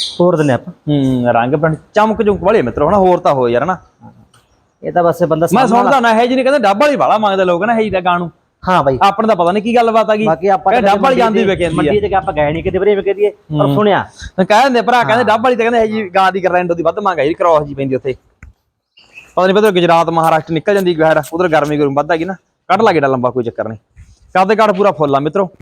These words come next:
Speaker 2: ਤੇ ਇੱਥੋਂ ਥਣਾ ਦੀ ਬੰਤਰ ਚੈੱਕ ਕਰ ਲਓ ਤੁਸੀਂ ਨਾ, ਚਾਰ ਥਣ ਨੇ ਤੇ ਹਜੇ ਵੀਹ ਦਿਨ ਦੀ ਲਗਭਗ ਕੱਚੀ ਪਈ ਹੈਗੀ। ਤੇ ਵੀਹ ਦਿਨ ਤੱਕ ਕਰਮ ਵਾਲੀ ਨੇ ਪੂਰਾ ਐਨ ਸੋਹਣਾ ਲੇਵਾ ਤਿਆਰ ਕਰ ਲੈਣਾ ਗਾ।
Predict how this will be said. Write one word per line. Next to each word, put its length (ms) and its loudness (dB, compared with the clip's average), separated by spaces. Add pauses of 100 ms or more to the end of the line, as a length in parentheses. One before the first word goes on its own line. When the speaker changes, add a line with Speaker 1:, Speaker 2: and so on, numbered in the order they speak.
(360)
Speaker 2:
ਤੇ 180 0
ਇੱਥੋਂ 200 -2
ਥਣਾ 220 0
ਦੀ 60 2
ਬੰਤਰ 240 0
ਚੈੱਕ 160 -6
ਕਰ 100 -2
ਲਓ 80 -4
ਤੁਸੀਂ 140 -10
ਨਾ, 80 -8 (500)
ਚਾਰ 260 4
ਥਣ 200 -4
ਨੇ 100 -4
ਤੇ 100 -2
ਹਜੇ 200 0
ਵੀਹ 220 -2
ਦਿਨ 100 2
ਦੀ 80 -2
ਲਗਭਗ 340 2
ਕੱਚੀ 240 -2
ਪਈ 140 -6
ਹੈਗੀ। 120 0 (280)
ਤੇ 60 2
ਵੀਹ 200 2
ਦਿਨ 120 2
ਤੱਕ 160 0
ਕਰਮ 200 0
ਵਾਲੀ 120 0
ਨੇ 60 -2
ਪੂਰਾ 380 2
ਐਨ 100 0 (100)
ਸੋਹਣਾ 240 0
ਲੇਵਾ 200 4
ਤਿਆਰ 180 0
ਕਰ 140 0
ਲੈਣਾ 200 -4
ਗਾ। 120 -4